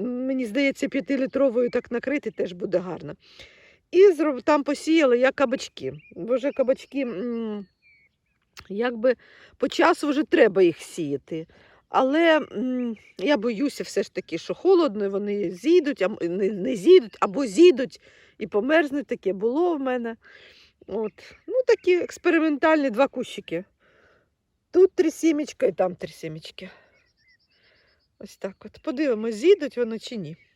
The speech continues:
Я думаю, що зійдуть. Мені здається, ще, що по такому методу чудово вирощувати, якщо так прохолодно, да?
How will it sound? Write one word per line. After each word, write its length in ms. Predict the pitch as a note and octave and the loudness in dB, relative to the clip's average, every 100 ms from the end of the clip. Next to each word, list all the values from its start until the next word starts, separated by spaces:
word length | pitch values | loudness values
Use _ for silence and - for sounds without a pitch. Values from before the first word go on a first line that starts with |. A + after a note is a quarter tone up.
| _ _ _ _ _ _ _ _ _ _ - | _ _ _ _ _ _ _ _ _ _ -2
Я 100 | B4 | 2
думаю, 220 | C5+ A4+ F4+ | 2 2 0
що 160 | C#4 | -6
зійдуть. 360 | E3 D#3 D#3 E3 _ - - - | -8 -10 -10 -16 _ -20 -20 -8
Мені 180 | F4 F#4+ | -4 0
здається, 320 | F#4 F4+ D#4 | 2 0 -4
ще, 200 | - C#4+ | -6 -6
що 300 | - C#4+ C4+ | -4 -4 -4
по 140 | C4 | -4
такому 320 | B3+ - C#4 | -4 -2 -4
методу 460 | C4 C4+ C#4 G3+ A3 | -2 -4 -4 -6 -8
чудово 440 | - G3 C4 A#3 | -8 -2 0 0
вирощувати, 720 | G#3 G#3 A#3+ - G#3 F#3+ F#3+ F#3 _ _ - _ - | -2 -2 -2 -2 -4 -4 -6 -8 _ _ -20 _ -12
якщо 260 | G3 - A3+ | -8 -4 -2
так 240 | G3+ - | -4 -8
прохолодно, 720 | - A3 - B3+ D4+ D#4+ A3+ | -8 -8 -2 0 0 0 -4
да? 240 | F#3+ G#3+ | -4 -4